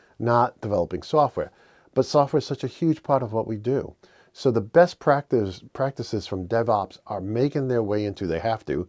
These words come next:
for people to become more and more efficient. So they're making their way into automation. I thought Copia did a great job of explaining what DevOps is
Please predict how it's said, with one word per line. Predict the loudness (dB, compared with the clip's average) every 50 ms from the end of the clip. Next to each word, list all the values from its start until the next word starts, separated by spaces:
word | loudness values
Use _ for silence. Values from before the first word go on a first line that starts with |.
| _ _ _ _ _ _
for | -8 -6
people | -4 -4 -4 -4
to | -4
become | -6 -6 -6 -6 -6 -6
more | -6 -6 -6 -6
and | -6 -6
more | -8 -8
efficient. | -8 -6 -6 -6 -6 -6 -12 -14 _ _ _ _ _ _
So | 0 2 4
they're | 4 4 2
making | 2 0 0 0 0 0 2
their | 2 2 2
way | 2 2 2 0 0
into | -2 -4 -4 -2 0 0
automation. | 0 -2 -2 0 0 0 0 0 -2 -2 -2
I | -2 -2
thought | -2 -2 -2 -2
Copia | -2 -2 0 0 0 0
did | 0 -2 -4
a | -4
great | 0 2 2 2 2
job | 2 0 -2 -2 -2 -2 -4 -8 _ _ _ _ _ _ -6
of | -4 -4 -4
explaining | -4 -6 -6 -2 0 0 2 2 2 2
what | 2 0 0 -2 _
DevOps | -4 -4 -4 -4 -4 -6 -6 -4 -4 -4 -4 -6 -12 -20 -14 -8 -4
is | -2 -2 -2 -2 -4 -8 -12 -14 -18 -20